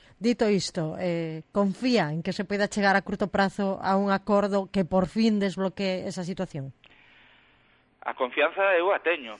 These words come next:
Speaker 2: por de feito estes movimentos que se estamos a facer desde aquí, desde Redondela, é precisamente para, eh, que se concreten, que se concreten, pois, todos esos elementos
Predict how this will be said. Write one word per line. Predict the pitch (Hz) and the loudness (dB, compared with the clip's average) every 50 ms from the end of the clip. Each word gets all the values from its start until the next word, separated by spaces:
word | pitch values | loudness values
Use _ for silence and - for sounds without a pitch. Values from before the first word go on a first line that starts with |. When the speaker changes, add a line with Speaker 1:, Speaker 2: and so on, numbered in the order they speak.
| - | -12
Speaker 2:
por | 160 - 107 98 | -12 -12 -10 -10
de | 104 120 - | -12 -12 -10
feito | - 127 127 - - 135 | -10 -10 -10 -10 -12 -14
estes | - - 143 | -12 -12 -14
movimentos | 127 143 139 139 147 143 143 147 143 139 135 - - | -12 -10 -10 -10 -10 -10 -10 -10 -10 -12 -14 -18 -18
que | - - | -20 -20
se | - | -20
estamos | - - - 117 120 127 123 | -16 -12 -10 -10 -10 -10 -14
a | 123 | -12
facer | - 131 131 131 - - 147 131 | -8 -8 -8 -8 -6 -4 -6 -6
desde | 110 98 101 90 92 | -6 -8 -16 -16 -16
aquí, | - - 113 | -18 -16 -16
desde | 101 107 107 120 117 | -16 -14 -12 -10 -8
Redondela, | 127 127 135 139 143 143 143 139 151 170 - - - - - - _ - | -8 -8 -8 -8 -8 -6 -6 -6 -6 -8 -8 -12 -20 -20 -20 -16 _ -10
é | 127 | -10
precisamente | - - 131 127 139 139 - 131 117 139 139 - - | -10 -10 -12 -14 -14 -12 -12 -12 -14 -12 -14 -16 -12
para, | - - 131 123 117 117 - - - 120 | -8 -6 -6 -6 -6 -8 -12 -16 -14 -10
eh, | 117 110 107 104 104 101 98 98 98 95 95 _ _ - - - _ | -8 -8 -6 -6 -8 -8 -10 -10 -10 -12 -14 _ _ -20 -20 -20 _
que | - - - - | -18 -14 -12 -12
se | 107 | -10
concreten, | - - 120 113 - 156 156 151 - - 156 156 165 - _ _ _ _ _ _ _ _ _ | -10 -10 -10 -6 -2 -2 -2 -2 -2 -4 -6 -6 -8 -10 _ _ _ _ _ _ _ _ _
que | - 127 - - | -18 -16 -14 -12
se | 117 110 | -12 -12
concreten, | - 107 110 107 143 139 139 139 - 151 151 151 147 - - - - - - _ _ | -10 -12 -10 -6 -4 -4 -4 -6 -8 -10 -12 -12 -14 -20 -20 -20 -20 -20 -20 _ _
pois, | 127 120 113 - - | -10 -10 -10 -10 -8
todos | - 135 131 127 139 131 | -8 -6 -6 -6 -6 -8
esos | - 139 123 - 139 - | -8 -10 -10 -12 -14 -12
elementos | - 135 120 120 117 117 135 143 143 139 131 120 - 135 143 147 | -10 -8 -8 -8 -8 -8 -8 -8 -8 -10 -14 -14 -10 -10 -10 -10